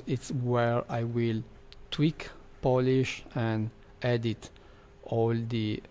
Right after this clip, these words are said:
function curve that I will create during the animation process. And down here I also have the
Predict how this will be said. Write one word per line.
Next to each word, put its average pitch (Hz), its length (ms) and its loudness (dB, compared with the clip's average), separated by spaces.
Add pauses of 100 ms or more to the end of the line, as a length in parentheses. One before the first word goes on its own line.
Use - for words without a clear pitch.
function 120 540 0
curve 120 340 -2
that 113 240 -4
I 123 80 -2
will 113 260 -2
create 110 560 -4 (220)
during 110 320 4
the 104 100 4
animation 104 540 2
process. - 640 -2 (760)
And 120 200 4
down 123 220 6
here 117 280 4
I 107 160 -2
also 107 320 -2
have 107 320 -2
the 104 340 -6